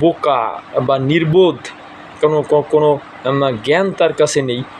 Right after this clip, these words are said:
এই লোকের, উম, আপনার সোহবতে থাকা, সোহবতে মানে সংস্পর্শে থাকা, আম, সোহবতে থাকা, আহ, মানহানিকর। কারণ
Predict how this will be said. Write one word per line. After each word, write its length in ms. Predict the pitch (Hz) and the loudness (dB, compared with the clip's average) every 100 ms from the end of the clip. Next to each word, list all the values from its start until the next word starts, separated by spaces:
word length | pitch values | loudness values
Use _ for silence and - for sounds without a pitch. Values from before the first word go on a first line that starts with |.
| - | -6
এই 180 | - 185 | 0 2
লোকের, 440 | 196 202 208 208 190 185 - - - | 4 2 4 4 2 -2 -16 -12 -2
উম, 320 | 151 151 151 | 0 0 0
আপনার 540 | 147 135 139 143 151 | 0 0 -2 0 0
সোহবতে 640 | 139 - 151 208 190 175 135 | 0 0 2 2 0 0 0
থাকা, 260 | 123 113 | 0 0
সোহবতে 480 | - 170 180 180 185 | 0 2 4 4 0
মানে 140 | 180 | 0
সংস্পর্শে 760 | 170 170 170 - - 208 - 156 | 0 0 0 -2 0 0 0 -2
থাকা, 300 | 131 113 98 - - - - - | -2 -4 -6 -8 -18 -18 -18 -4
আম, 480 | 139 135 135 135 131 | -2 0 2 2 0
সোহবতে 520 | - 151 165 180 175 | 0 2 4 2 2
থাকা, 380 | - 165 202 214 - - - | -2 0 0 -2 -10 -20 -8
আহ, 80 | 131 | -2
মানহানিকর। 760 | 131 147 175 160 131 117 104 113 | 0 2 0 -2 -4 0 0 2
কারণ 260 | 147 165 | 0 -2